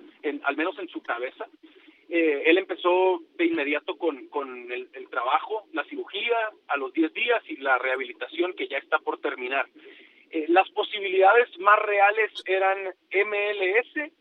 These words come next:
y Europa, aunque también había otras ofertas en México y en Emiratos Árabes Unidos. Al final, el cariño que le tiene a Chivas, eh, el amor por el club, eh,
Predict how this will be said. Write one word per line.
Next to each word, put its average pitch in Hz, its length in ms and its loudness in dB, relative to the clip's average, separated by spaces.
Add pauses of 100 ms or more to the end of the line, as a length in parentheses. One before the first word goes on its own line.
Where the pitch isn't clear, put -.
(300)
y 180 280 -6
Europa, 160 640 2 (340)
aunque 359 440 4
también 170 520 0
había 190 480 2
otras 196 440 0
ofertas 170 580 -2 (360)
en 220 240 -2
México 285 580 -6 (360)
y 196 140 2
en 180 100 2
Emiratos 175 560 2
Árabes 180 340 2
Unidos. 139 380 -4 (720)
Al 165 220 2
final, 208 640 0
el 165 180 0
cariño 196 600 0
que - 120 -6
le 156 120 -2
tiene 165 200 -2
a 160 60 -4
Chivas, 190 480 -4 (200)
eh, 131 320 -16
el 131 80 -6
amor 175 540 0 (100)
por 139 160 -2
el 127 140 -6
club, 190 340 2 (480)
eh, 120 540 -6